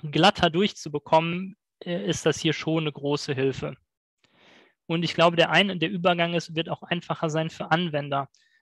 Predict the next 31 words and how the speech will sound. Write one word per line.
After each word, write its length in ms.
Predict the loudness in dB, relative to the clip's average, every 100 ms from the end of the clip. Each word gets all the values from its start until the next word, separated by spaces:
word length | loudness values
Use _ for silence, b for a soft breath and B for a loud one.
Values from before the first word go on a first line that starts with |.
| _
weil 560 | -8 2 4 6 4 -4
wir 360 | -14 -8 0 0
ihnen 240 | 2 0
jetzt 340 | 2 0 0 -2
schon 240 | 0 -2
in 120 | -2
der 120 | -2 -2
ihnen 260 | -2 -4
bekannten 500 | -6 -4 -4 -4 -8
gui 380 | -6 -4 -4 -6 _ b b b b
Anwendungen 500 | 0 2 0 -2 -6
zur 140 | -8
Verfügung 500 | -6 -4 0 0 -2
stellen 340 | -2 0 -2 0
können, 320 | 0 0 -4 b b _
die 80 | -8
in 80 |
ihrer 300 | 2 4 4
Funktionsweise 840 | 2 -4 -6 -2 0 0 -2 -2 2
dann 200 | 0 0
aber 240 | -2 -2
den 220 | -2 -6
künftigen 580 | -4 -4 -4 -4 -6 0
Worklist-Anwendungen 960 | 0 0 -2 -6 -4 -2 -2 -2 -4 -6
in 140 | -8
Fiori 320 | -4 -2 0
schon 200 | -2 -4
sehr, 200 | 0 2
sehr 160 | 2 2
ähnlich 400 | 2 2 0 -4
sind. 320 | -8 -16 -20